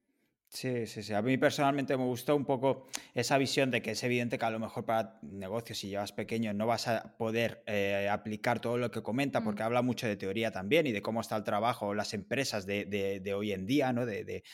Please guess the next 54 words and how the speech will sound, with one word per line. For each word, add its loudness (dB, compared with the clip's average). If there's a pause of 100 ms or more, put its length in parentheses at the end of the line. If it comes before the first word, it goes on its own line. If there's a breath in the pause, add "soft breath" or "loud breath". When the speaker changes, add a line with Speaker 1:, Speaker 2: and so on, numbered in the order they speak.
(140)
Speaker 1:
ya 2
del 2
año 2
dos 0
mil -2
veintitrés. -4 (420 loud breath)
Pero 8
son 0
buenas, 6
eh, 2
te 2
da 8
una 6
buena 4
perspectiva 2
de 4
cómo -2
están 0
las 0
cosas. -4
Y -4
bueno, 2
cuando -2
Peter -2 (100)
Thiel 0
sí -6
que -2
es -4
cierto 0
que 0
tiene -2
sus -6
cosas, -4
sus -14
más -2
y -14
sus -16
menos, 2 (320 loud breath)
pero 6
sí 2
que, 6
pues, -4
es -2
un 0
tío 6
que 6
parece 6
que 2
sabe, 6
ya 2
que 2
ha 6
invertido 2
en, 2